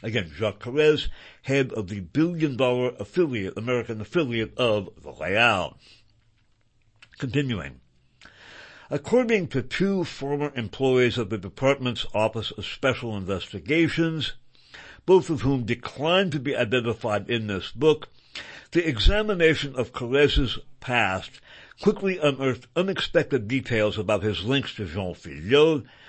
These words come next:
Gérard Lippe, and Athos Corzemi, inclusive of detailed suspicions about Filliot's and Lippe's presence in Dallas,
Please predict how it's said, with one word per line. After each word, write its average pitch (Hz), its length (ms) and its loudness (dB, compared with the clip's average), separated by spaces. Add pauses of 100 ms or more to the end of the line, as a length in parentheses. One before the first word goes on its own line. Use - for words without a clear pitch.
(180)
Gérard 90 760 0
Lippe, 165 300 -4 (440)
and 147 340 6
Athos 123 360 0
Corzemi, 151 800 -6 (420)
inclusive 165 680 2
of 135 240 0
detailed 160 640 2
suspicions 131 960 0 (400)
about 120 400 4
Filliot's 180 1000 4 (300)
and 160 400 4
Lippe's 196 300 -2 (400)
presence 170 640 4 (300)
in 127 280 4
Dallas, 151 560 4